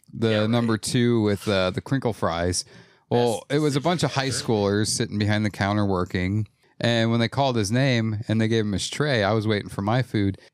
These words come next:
Speaker 1: His box of fries had, like, six fries in it. And he's just like, he's like, "What the hell?" And so I was like, "I would turn around and tell him you want more fries." So he turned around, and the girl came back up, and she's like, "Yeah." And he's just like, "Uh, you didn't give me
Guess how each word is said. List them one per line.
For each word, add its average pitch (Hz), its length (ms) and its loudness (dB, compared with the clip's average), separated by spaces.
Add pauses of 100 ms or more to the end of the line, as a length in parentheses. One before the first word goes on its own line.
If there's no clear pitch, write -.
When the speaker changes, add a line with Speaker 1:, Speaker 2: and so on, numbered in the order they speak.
(120)
Speaker 1:
His - 340 -2 (160)
box 120 480 -4
of 104 80 -6
fries 117 560 0
had, 107 180 -2
like, 87 340 -2 (240)
six - 380 -2
fries 123 540 -2
in 85 140 0
it. 90 200 0
And 113 120 0
he's 127 180 0
just 131 180 -2
like, 110 220 -2
he's 123 220 -2
like, 117 140 -4
"What 180 120 -8
the - 180 -12
hell?" 160 460 -4 (360)
And 123 120 -2
so 127 280 0
I 113 160 0
was 127 200 0
like, 113 220 -2
"I 95 160 -2
would 254 180 0
turn 117 180 0
around 110 220 0
and 98 80 -2
tell 113 140 -2
him 107 80 0
you 101 100 2
want 98 160 -2
more 107 140 -2
fries." 131 360 -2
So 123 140 0
he 113 100 0
turned 120 260 -2
around, 120 240 2
and 104 80 0
the 101 60 0
girl 110 600 0 (300)
came 117 180 -2
back 98 220 -2
up, 120 180 -2
and 98 100 -10
she's - 120 -6
like, 104 140 -4
"Yeah." 107 260 2
And 110 120 -2
he's 113 160 -2
just - 200 -4
like, 113 180 0 (520)
"Uh, 98 460 0
you 101 140 2
didn't 151 180 0
give 120 140 0
me 110 420 0